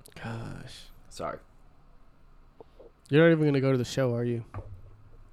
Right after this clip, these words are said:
Speaker 2: If I'm going, it's that Sunday one?
Speaker 1: Shit, Sunday. Where are you gonna see him at?
Speaker 2: Uh, whatever day that's
Speaker 1: At
Speaker 2: on
Speaker 1: the,
Speaker 2: the
Speaker 1: at
Speaker 2: weekend.
Speaker 1: the bus stop or <laughs> what?
Speaker 2: I don't know.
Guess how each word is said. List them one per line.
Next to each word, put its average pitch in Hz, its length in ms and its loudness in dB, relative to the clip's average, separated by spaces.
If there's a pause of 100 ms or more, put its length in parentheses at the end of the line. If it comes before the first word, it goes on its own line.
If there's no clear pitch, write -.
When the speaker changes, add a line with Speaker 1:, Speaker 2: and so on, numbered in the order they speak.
(380)
Speaker 2:
If - 140 -6
I'm 117 160 0
going, 139 380 2
it's 120 280 -4
that 123 340 4 (180)
Sunday 170 1080 -6 (260)
one? 233 260 -4 (260)
Speaker 1:
Shit, 185 460 0
Sunday. 226 400 2
Where 202 140 4
are 269 40 4
you 302 100 6
gonna 175 160 6
see 160 180 4
him 135 120 4
at? 123 200 0 (1120)
Speaker 2:
Uh, 160 80 6
whatever 202 560 6 (120)
day 196 200 8
that's 196 340 0 (320)
Speaker 1:
At 139 80 4
Speaker 2:
on 160 140 10
Speaker 1:
the, 135 80 8
Speaker 2:
the 156 60 6
Speaker 1:
at 143 60 2
Speaker 2:
weekend. 139 420 2
Speaker 1:
the 139 80 4
bus 147 380 4
stop - 360 2
or 165 60 8
<laughs> - 0 -
what? - 240 8 (480)
Speaker 2:
I 151 140 2
don't 202 280 -2
know. 180 420 4